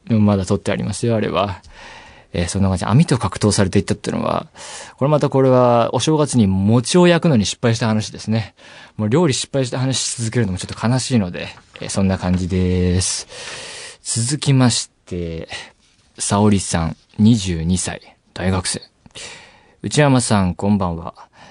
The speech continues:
突然ですが、内山さんに相談があります。先日、部屋の大掃除をしていたところ、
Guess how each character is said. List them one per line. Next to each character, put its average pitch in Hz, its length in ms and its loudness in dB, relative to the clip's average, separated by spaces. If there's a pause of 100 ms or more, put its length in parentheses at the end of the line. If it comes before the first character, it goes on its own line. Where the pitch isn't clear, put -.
(200)
突 147 200 -4
然 180 160 4
で 175 100 4
す 139 140 0
が、 147 180 2
内 110 200 -2
山 110 180 2
さ 104 120 -4
ん 98 80 0
に 95 100 -2
相 120 220 -2
談 110 200 4
が 98 120 0
あ 92 40 -6
り 95 100 -8
ま - 120 -10
す。 - 220 -16 (320)
先 156 200 0
日、 147 300 0
部 117 100 0
屋 147 160 4
の 147 220 2
大 143 80 2
掃 135 200 2
除 104 120 -2
を - 20 -2
し - 100 -6
て 104 80 -2
い 98 60 -2
た 101 80 -4
と 101 100 -4
こ 110 100 -2
ろ、 127 200 2